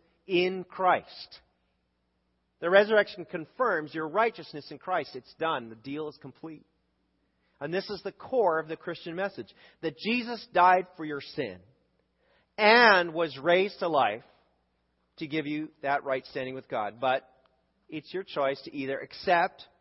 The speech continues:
or reject that offer. I really appreciated what Christelle said, that as a, as a child, she sort of, in, in her kind of limited understanding, accepted Jesus.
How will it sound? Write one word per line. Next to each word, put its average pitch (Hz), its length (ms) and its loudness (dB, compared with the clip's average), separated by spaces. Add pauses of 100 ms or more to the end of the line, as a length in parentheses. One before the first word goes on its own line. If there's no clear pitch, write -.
(220)
or 185 280 2
reject 151 500 -2 (540)
that 160 200 4
offer. 165 420 4
I 135 60 2
really 170 240 -2
appreciated 165 460 -4
what 143 180 -8
Christelle 170 500 -2
said, 127 260 -2 (320)
that 170 80 -4
as 165 160 0
a, 165 180 -4
as 151 120 -10
a 139 60 -12 (100)
child, 175 440 6
she 165 260 -10 (540)
sort 190 200 0
of, 160 80 -4 (160)
in, 175 180 -4
in 160 220 -6
her 151 140 -4 (120)
kind 175 160 -2
of 160 60 -2
limited 185 320 0
understanding, 175 720 0
accepted 131 400 -6
Jesus. 170 400 -8